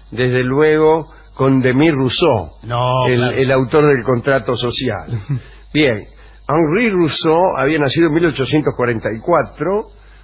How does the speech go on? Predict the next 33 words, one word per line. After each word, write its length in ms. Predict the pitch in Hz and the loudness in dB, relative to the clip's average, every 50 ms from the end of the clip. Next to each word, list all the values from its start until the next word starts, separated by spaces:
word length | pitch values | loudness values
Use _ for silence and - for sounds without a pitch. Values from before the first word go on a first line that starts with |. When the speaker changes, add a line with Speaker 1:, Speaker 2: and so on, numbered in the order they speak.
| - - | -16 -8
Speaker 1:
provenía 560 | - 127 135 135 135 135 147 165 170 160 147 | -2 0 2 2 2 4 4 4 4 4 4
de 100 | 131 131 | 2 0
una 200 | 143 151 143 120 | 0 0 0 0
familia 360 | - 117 110 123 131 123 120 120 | -2 -2 -2 -2 -2 0 0 0
humilde, 800 | 143 170 208 220 190 165 143 120 117 117 110 120 127 147 156 - - - - - - - - - - - - 196 | 0 0 0 2 2 2 2 2 0 -2 0 0 0 0 -2 -4 -10 -20 -20 -20 -20 -20 -20 -20 -20 -18 -12 -8
y 160 | 208 226 220 | -6 -6 -2
desde 280 | 185 190 175 139 143 151 | 0 2 2 4 2 2
mil 160 | 175 208 214 | 2 4 2
ochocientos 640 | 196 165 - 151 139 - 156 165 165 156 165 131 | 2 2 0 -2 -2 0 0 0 0 0 -2 -4
sesenta 480 | - 123 113 135 139 147 143 - 143 139 | -4 -6 -2 -2 -2 -2 -2 -2 -2 -2
y 100 | 151 151 | 0 0
nueve 640 | 160 180 175 151 135 123 117 120 135 170 185 196 - - - - - - - - - - - | 0 2 2 2 2 2 2 0 0 0 -2 -4 -8 -16 -20 -20 -20 -20 -20 -20 -20 -10 -10
ocupaba 420 | 185 160 196 175 175 214 214 214 185 | -6 -4 -4 -4 -2 0 2 2 2
un 160 | 156 131 113 | 0 -2 0
puesto 280 | 147 151 143 - 151 | 0 0 0 2 0
en 120 | 135 127 117 | 0 2 2
la 80 | 107 | 0
aduana, 520 | 113 117 139 156 156 147 135 117 113 120 135 | 2 2 2 2 2 2 0 0 0 0 0
un 140 | 160 165 135 | 0 0 0
lugar 260 | 127 135 147 143 131 | 0 0 0 -2 -2
que 120 | 104 123 | -4 -2
no 80 | 113 127 143 | 0 2 2
abandonó 680 | 147 147 135 131 120 117 110 117 127 131 139 139 - - - - - - - - | 2 2 2 0 0 -2 -2 0 0 0 0 -2 -4 -10 -18 -20 -20 -20 -20 -8
hasta 280 | - 120 120 - - 123 | -6 -6 -4 -2 -2 0
mil 320 | 135 160 170 170 175 170 - | 2 2 2 2 2 0 -2
ochocientos 720 | 139 127 - 120 107 - 110 123 123 120 107 127 110 107 | -6 -6 -4 -6 -6 -4 -2 -2 -2 -2 -2 -6 -6 -6
ochenta 380 | 104 101 - 104 95 92 95 90 | -8 -6 -6 -8 -8 -8 -10 -12
y 80 | 90 | -12
cinco. 480 | 90 - - - - - - - - 104 | -12 -12 -14 -14 -16 -18 -20 -20 -20 -10
Tenía 340 | - 127 131 147 151 143 135 | -6 -2 0 2 2 2 2
una 300 | 127 120 117 110 107 - | 2 0 -2 -2 -4 -6
pequeña 380 | - 117 98 - 147 139 139 127 - - | -8 -8 -6 -4 0 0 0 0 0 -2
pensión 800 | 123 120 127 123 - - 196 208 190 165 156 160 160 165 160 | -2 -2 -2 -2 -2 -2 0 2 4 4 4 4 2 -2 -4